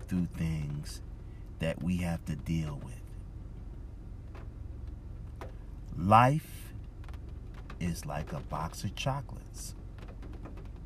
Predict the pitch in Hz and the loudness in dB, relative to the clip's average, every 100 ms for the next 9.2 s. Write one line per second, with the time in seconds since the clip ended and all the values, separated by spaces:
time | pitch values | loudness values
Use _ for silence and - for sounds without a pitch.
0 | - - - - - - - - - - | -10 -10 -10 -10 -10 -10 -8 -8 -8 -8
1 | - - - - - - - - - - | -8 -8 -8 -8 -8 -8 -8 -8 -10 -10
2 | - - - 101 - - 120 113 107 107 | -10 -10 4 6 6 4 6 8 8 6
3 | 98 - 98 92 85 78 76 85 80 73 | 6 4 4 4 4 0 0 2 2 0
4 | - 71 - - - - - - - - | -4 -6 -6 -8 -10 -8 -8 -8 -10 -10
5 | - - - - - - - - - - | -10 -8 -8 -8 -8 -8 -8 -10 -10 -10
6 | - - - - - - - 76 87 98 | -8 -8 -8 -8 -10 -8 -4 2 6 6
7 | 120 - - 78 - 80 85 80 - 80 | 4 0 -4 -4 -2 0 0 -2 -4 -4
8 | 78 - - - - 127 123 - - - | -4 -4 -6 -6 0 0 0 -6 -8 -8
9 | - - | -8 -8